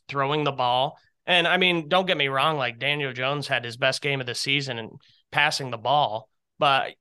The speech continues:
you know, a hundred or so of those yards came in garbage time when we were firmly in control of that game and we were kind of in that bend, don't break defense. But the first three quarters, I mean, we just completely smothered the Giants. They had nothing that they could do.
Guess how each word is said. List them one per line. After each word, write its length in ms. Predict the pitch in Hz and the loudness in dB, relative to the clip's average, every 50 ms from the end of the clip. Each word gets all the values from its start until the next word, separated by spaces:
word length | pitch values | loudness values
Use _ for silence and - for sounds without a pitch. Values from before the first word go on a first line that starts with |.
| _ - | _ -4
you 100 | 233 208 | 2 4
know, 160 | 190 180 170 | 6 6 6
a 60 | 165 | 4
hundred 360 | - - 190 185 160 165 160 | 4 2 0 2 0 0 0
or 80 | 160 156 | -2 -2
so 200 | 151 - 170 165 | -2 -2 -2 -2
of 60 | 156 | -2
those 240 | 147 147 147 139 123 | -2 -4 -4 -2 0
yards 300 | 151 151 151 156 151 139 | 0 2 2 2 0 -2
came 240 | - 151 156 147 143 | -4 -2 -2 -2 -2
in 80 | 135 | -2
garbage 400 | 117 120 123 151 170 151 117 - | -2 0 0 0 0 -2 -6 -8
time 240 | - 139 123 123 127 | -6 -4 -4 -4 -4
when 140 | 123 131 135 | -4 -4 -4
we 140 | 139 143 147 | -2 -2 -2
were 140 | 139 131 | -2 -2
firmly 540 | - - - 151 147 151 160 156 151 143 135 | -4 -6 -2 0 0 2 2 2 2 2 2
in 120 | 143 143 139 | 0 -2 -4
control 420 | - 139 127 - - 139 139 139 | -6 -10 -8 -6 -4 -2 -2 0
of 80 | 135 123 | 0 0
that 220 | 123 127 123 107 | 0 0 0 0
game 360 | 120 120 123 131 139 151 151 - _ _ - | -2 0 0 0 -2 -4 -6 -10 _ _ -10
and 100 | 143 139 | -6 -2
we 60 | 139 | -2
were 100 | 135 135 | -2 -2
kind 240 | 139 147 147 143 139 | -2 0 0 2 2
of 80 | 139 | 2
in 100 | 139 139 | 0 0
that 240 | 139 135 131 127 131 | 0 0 0 -2 -2
bend, 220 | 139 135 135 143 139 | -2 -2 -2 -2 -2
don't 220 | 139 135 127 101 | -2 -4 -4 -4
break 260 | 131 135 135 135 131 | -4 -4 -4 -6 -6
defense. 560 | 131 127 131 131 - 143 143 147 151 - - - - - _ _ - | -8 -10 -10 -8 -6 -6 -6 -6 -6 -10 -12 -14 -18 -20 _ _ -6
But 80 | 151 | -4
the 80 | 139 131 | -4 -4
first 320 | - - 180 180 175 - | -2 0 0 0 -2 -2
three 180 | - 170 160 147 | -2 -4 -4 -4
quarters, 460 | - - 156 165 175 147 120 113 - | -4 -4 -2 -2 0 -2 -2 -4 -4
I 80 | 123 127 | -4 -4
mean, 240 | 127 131 127 127 | -2 -4 -4 -4
we 100 | 123 147 | -6 -6
just 240 | 151 139 143 - - | -6 -6 -6 -8 -8
completely 600 | - - 156 139 - - - 185 185 - 175 165 | -10 -10 -12 -12 -12 -10 -10 -8 -8 -6 -6 -6
smothered 460 | - - - - 147 147 139 135 131 | -6 -6 -4 -4 -4 -2 -2 -4 -6
the 60 | 123 123 | -8 -8
Giants. 400 | 127 127 123 120 120 117 107 - | -6 -4 -4 -4 -4 -6 -8 -10
They 140 | - 131 | -8 -6
had 140 | 123 131 123 | -6 -6 -6
nothing 400 | 123 120 127 143 139 175 165 156 | -4 -4 -4 -4 -4 -4 -6 -6
that 140 | 147 143 143 | -6 -6 -6
they 120 | 151 147 | -6 -8
could 220 | 139 - - 151 143 | -6 -8 -12 -10 -6
do. 320 | 139 123 117 117 117 117 | -6 -4 -4 -6 -8 -12